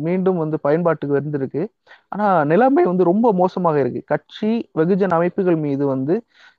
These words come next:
அஹ், கட்டுக்கடங்காத வன்முறை கட்டவிழ்த்து விடப்பட்டதன் விளைவாக வந்து கட்சியினுடைய நிலைமை வந்து ரொம்ப மோசமா இருக்கு. ஆயிரத்தி தொள்ளாயிரத்தி நாற்பத்தெட்டு, ஐம்பது இந்த காலகட்டங்கள்ல மட்டும் பார்த்தோம்னா வந்து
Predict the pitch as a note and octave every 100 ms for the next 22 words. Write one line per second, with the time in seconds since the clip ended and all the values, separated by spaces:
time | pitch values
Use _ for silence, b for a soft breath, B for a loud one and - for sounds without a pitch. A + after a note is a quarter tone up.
0 | - D3 C3 D#3+ - A3+ G#3 G#3+ G#3+ G#3
1 | F3 E3 F3+ E3+ D#3 D#3 F#3 F3 - D3+
2 | D#3+ D#3 D#3+ D3+ C#3 C#3+ D#3 D3 C#3+ C3+
3 | C#3+ D#3 C#3+ - G#3 F3 D#3 C#3 D#3+ A3
4 | G#3 D#3 D#3 E3+ G#3+ F3 D#3+ - D#3+ B2+
5 | B2+ - _ b b b D3+ G3+ F#3+ F#3
6 | F3+ F3 - F3 D#3 D3 - _ - D3
7 | G3 - A#3 G3+ - G3 E3 G3 F#3+ D3+
8 | D3 C#3+ F#3 G#3+ F#3+ F#3 F3 D3 C#3 -
9 | E3+ C#3+ - D3 C3+ B2 A#2+ B2 E3 D3